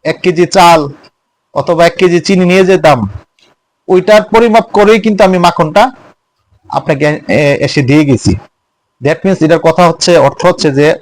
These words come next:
ওই দোকানদারই কৃষককে নয়শো গ্রাম করে, এ,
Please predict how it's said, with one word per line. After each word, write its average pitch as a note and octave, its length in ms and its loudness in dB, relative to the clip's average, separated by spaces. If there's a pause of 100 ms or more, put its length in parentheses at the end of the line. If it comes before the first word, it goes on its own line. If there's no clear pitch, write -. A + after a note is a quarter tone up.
ওই E3 120 2
দোকানদারই G3 760 0 (360)
কৃষককে F#3 380 -4
নয়শো F3+ 300 0
গ্রাম F3 220 2
করে, D#3+ 320 0 (160)
এ, C#3 360 2